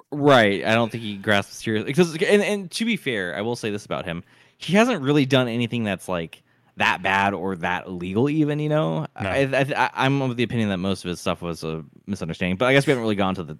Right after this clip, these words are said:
Speaker 1: the meat of why
Speaker 2: Yeah.
Speaker 1: he was under fire. The whole thing is he was producing this content, and it was both books,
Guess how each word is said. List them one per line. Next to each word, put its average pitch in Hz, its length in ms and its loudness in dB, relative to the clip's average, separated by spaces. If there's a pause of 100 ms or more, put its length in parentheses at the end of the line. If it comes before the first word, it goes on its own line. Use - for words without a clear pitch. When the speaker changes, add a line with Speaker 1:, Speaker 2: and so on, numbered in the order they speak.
Speaker 1:
the 87 60 -12
meat 92 160 -2
of 71 140 -10
why 85 220 0
Speaker 2:
Yeah. 98 240 -4
Speaker 1:
he 78 60 -8
was 76 140 -10
under 80 200 -6
fire. 80 280 -2 (280)
The 135 80 2
whole 131 80 4
thing 131 120 2
is 107 60 2
he 101 80 2
was 90 80 -2
producing 107 320 -4
this 87 100 -6
content, 92 520 -2
and 95 120 -2
it 92 100 -2
was 90 120 -6
both 92 220 -4 (160)
books, - 420 -2